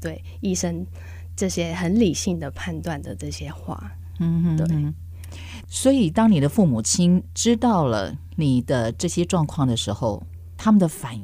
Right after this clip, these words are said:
Speaker 2: 应是如何？你们要如何共同来面对医生的这样宣判呢？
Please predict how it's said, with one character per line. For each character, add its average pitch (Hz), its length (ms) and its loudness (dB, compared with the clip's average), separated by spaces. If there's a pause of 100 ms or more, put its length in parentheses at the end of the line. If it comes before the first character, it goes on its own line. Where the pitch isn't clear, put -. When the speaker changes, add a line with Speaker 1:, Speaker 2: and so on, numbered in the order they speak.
Speaker 2:
应 131 260 6 (160)
是 139 420 0
如 131 180 -2
何？ 123 400 -4 (680)
你 202 100 6
们 233 80 8
要 262 160 6
如 196 240 4
何 165 340 6
共 190 220 8
同 143 320 2
来 135 200 4
面 160 300 6
对 127 300 2
医 196 240 2
生 190 340 4
的 139 120 4
这 143 160 -2
样 120 120 2
宣 127 320 0
判 135 300 -2
呢？ 104 180 -4